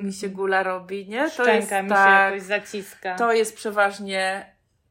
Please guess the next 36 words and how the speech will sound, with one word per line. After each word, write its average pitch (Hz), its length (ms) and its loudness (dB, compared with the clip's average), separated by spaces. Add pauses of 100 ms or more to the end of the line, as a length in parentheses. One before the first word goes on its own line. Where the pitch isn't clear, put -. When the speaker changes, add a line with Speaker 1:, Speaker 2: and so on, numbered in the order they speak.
Speaker 1:
to 240 200 2
miejsce, 220 600 0
w 202 60 -20
którym 202 400 -4
możemy 202 340 -8
poznać, 185 520 -8
że 185 380 -6
to 190 100 -8
jest 185 260 -14
złość. 202 760 -4 (600)
Jak 208 180 -10
mówię, 220 240 -2
"Skąd 233 400 -2
wiem, 220 180 -4
że 214 120 -10
czuję 220 260 -8
się 208 140 -10
oszukana?", 208 800 -4
to, 262 420 -2 (160)
to 240 160 -10
jest 247 420 -10
pytanie, 247 420 -4
które 247 220 -12
kieruje 247 360 -6
mnie 233 120 -12
do 233 120 -10
tego, 233 260 -8
że 226 140 -8
pojawiło 220 600 -8
mi 208 120 -14
się 202 140 -12
to 202 160 -12
w 185 80 -16
głowie. 180 560 -8 (160)
Speaker 2:
Mhm, 208 600 -12
tak. - 360 -8